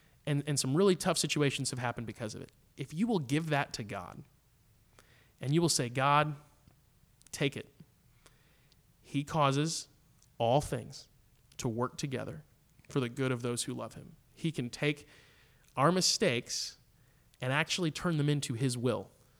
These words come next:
And, and meaning that he uses, he'll use it. He didn't create it. He didn't cause it. But he'll take it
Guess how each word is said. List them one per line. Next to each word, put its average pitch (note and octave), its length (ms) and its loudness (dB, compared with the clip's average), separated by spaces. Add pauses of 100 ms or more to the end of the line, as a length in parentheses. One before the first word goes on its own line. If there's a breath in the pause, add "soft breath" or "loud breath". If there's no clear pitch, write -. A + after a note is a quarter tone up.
(600 soft breath)
And, B2+ 200 -4
and C3 200 0
meaning D#3+ 260 6
that C#3+ 120 0
he E3 100 0
uses, C#3+ 640 4
he'll D#3+ 180 6
use F3+ 220 4
it. B2 160 0
He E3 100 4
didn't A#3 160 4
create A3 320 6
it. B3 100 4
He F3+ 80 4
didn't G#3 200 2
cause D3 300 4
it. C#3+ 120 -2 (1160 soft breath)
But A#2+ 100 -4
he'll F3+ 100 4
take G#3 280 2
it G#2 200 -2